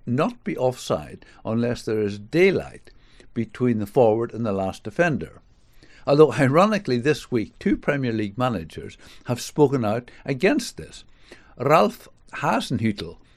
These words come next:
at Southampton said, "To be honest, the only rule that really works with var is offside.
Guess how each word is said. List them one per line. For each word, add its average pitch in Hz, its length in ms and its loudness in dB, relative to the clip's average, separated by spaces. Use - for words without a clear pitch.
at 98 140 -12
Southampton - 760 -2
said, - 340 0
"To 113 100 -6
be 117 120 0
honest, 240 440 0
the 120 140 -2
only 247 340 4
rule 107 440 2
that 107 180 -8
really 185 260 4
works 95 400 -2
with 98 200 -4
var 110 360 2
is 113 140 -6
offside. 120 640 -2